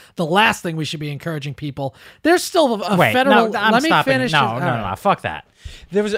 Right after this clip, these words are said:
Speaker 2: no way marijuana can be linked to the opiate, uh, epidemic of heroin.
Speaker 1: He's linking it.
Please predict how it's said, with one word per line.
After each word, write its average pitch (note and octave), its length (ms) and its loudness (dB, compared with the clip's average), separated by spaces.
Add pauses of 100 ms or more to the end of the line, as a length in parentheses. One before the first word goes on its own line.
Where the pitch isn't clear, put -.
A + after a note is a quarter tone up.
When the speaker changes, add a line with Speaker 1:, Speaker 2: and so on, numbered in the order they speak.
Speaker 2:
no A3+ 360 0
way E3+ 600 -2
marijuana D3 560 -2
can C#3+ 140 -6
be C3+ 120 0
linked C3+ 340 -2
to D3+ 60 -2
the C3 160 0
opiate, C3 500 -2 (500)
uh, D3 120 -6 (120)
epidemic C3 540 -4
of A#2+ 80 -2
heroin. G2 380 -4
Speaker 1:
He's G3+ 300 -2
linking D4 440 -2
it. B3 200 -2